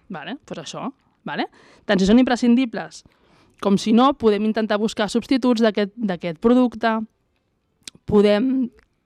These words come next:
intentar gastar menys diners en aquest producte, comprar menys quantitat,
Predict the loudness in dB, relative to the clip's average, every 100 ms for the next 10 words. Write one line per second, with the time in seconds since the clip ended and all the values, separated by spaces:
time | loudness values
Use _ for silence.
0 | -4 2 4 4 2 2 2 2 2 0
1 | -4 -8 -2 -2 -2 0 0 2 2 4
2 | 4 2 2 0 0 0 0 -4 -6 -2
3 | 2 4 2 0 -2 -2 -4 -4 -6 -8
4 | -10 -10 -6 0 0